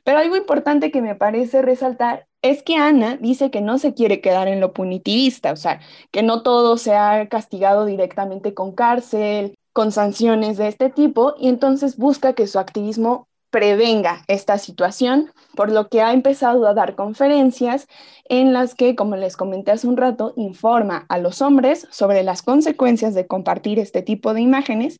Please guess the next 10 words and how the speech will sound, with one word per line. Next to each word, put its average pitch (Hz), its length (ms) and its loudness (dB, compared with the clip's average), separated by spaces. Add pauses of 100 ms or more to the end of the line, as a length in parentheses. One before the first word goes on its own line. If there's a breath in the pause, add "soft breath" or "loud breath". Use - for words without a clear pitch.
y 294 160 4
a 285 80 6
las 294 220 4
mujeres 277 520 2 (100)
sobre 240 440 2
las 196 220 0
acciones 208 500 -2
legales 202 560 0
que 196 380 -2 (120)
pueden, 196 500 2